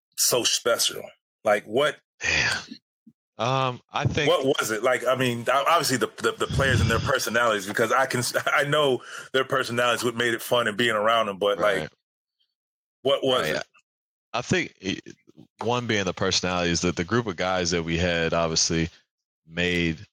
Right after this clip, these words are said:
Speaker 2: um, made it, but I th-, you know, the Grit and Grind was a, it, it was truthfully, you know, a, the personality of our team. It was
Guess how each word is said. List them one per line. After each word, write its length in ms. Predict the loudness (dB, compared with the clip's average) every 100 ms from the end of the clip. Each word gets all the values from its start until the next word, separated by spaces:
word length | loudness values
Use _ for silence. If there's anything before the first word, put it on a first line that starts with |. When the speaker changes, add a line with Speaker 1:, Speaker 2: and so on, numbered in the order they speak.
| _
Speaker 2:
um, 420 | -2 -2 -2 -6 -12 _ _ _
made 240 | -4 -2 0
it, 160 | -2
but 240 | -2 -2 -4 _
I 100 | -4
th-, 140 | -2 -6 _ -4
you 80 | -2
know, 100 | -2
the 100 | -2
Grit 220 | -2 -2
and 100 | 0
Grind 420 | 0 0 -2 0
was 160 | 0 2
a, 220 | 0 -2 -6 _ _
it, 120 | -8 -4
it 80 | -2
was 360 | 2 2 2 -2 _ -8
truthfully, 580 | -2 -2 0 2 2 -2 _ _ _ -10
you 80 | -6
know, 280 | -2 -2 0
a, 120 | -2 -4 _ _ _ -12
the 80 | -8
personality 640 | -4 -2 -2 -2 -2 0 0
of 100 | 0
our 120 | 0
team. 420 | 0 -2 -2 -4 -8 -4
It 80 |
was 440 | -2 2 2 2